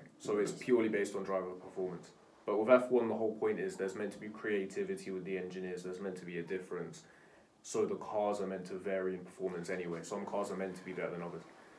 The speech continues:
Speaker 1: But I
Speaker 2: Mm.
Speaker 1: feel like with all of these regulations, they're probably limiting that quite a lot.
Speaker 2: Yeah, but I think also in the second sense, it's always, like, the engineers are always gonna complain. "Ah, this is
Speaker 1: They
Speaker 2: too
Speaker 1: would do, yeah,
Speaker 2: restrictive,
Speaker 1: yeah,
Speaker 2: this is
Speaker 1: yeah.
Speaker 2: this, this is,"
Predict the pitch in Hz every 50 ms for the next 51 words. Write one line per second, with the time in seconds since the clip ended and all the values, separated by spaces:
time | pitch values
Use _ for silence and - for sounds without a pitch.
0 | - - - - - - 107 98 107 107 123 143 147 143 135 127 120 - 131 123
1 | 135 135 131 127 123 120 117 110 113 110 107 107 101 104 104 107 - 95 87 87
2 | 90 87 - 98 95 92 87 87 90 92 92 92 - - 85 85 85 - - -
3 | - - 87 82 - 85 85 85 85 - - - - - - - 110 110 107 104
4 | 107 - - 127 151 156 165 175 175 214 214 196 170 170 170 170 - 156 131 113
5 | 110 107 107 - - 127 123 - 120 107 104 101 98 95 98 95 98 98 95 -
6 | 117 123 123 123 117 110 110 107 98 87 87 - - - - - - - - -
7 | - - - - - - 110 107 107 110 110 110 110 107 113 113 113 113 117 104
8 | 101 107 107 107 - 104 98 95 - - 98 90 - - 95 95 110 143 - -
9 | - - - - - - - - - - - 139 127 127 120 117 113 110 110 123
10 | 131 139 135 123 - 107 107 104 95 - - 87 - - 113 107 104 95 87 104
11 | 104 101 - 107 104 101 - 110 107 107 107 110 107 104 104 107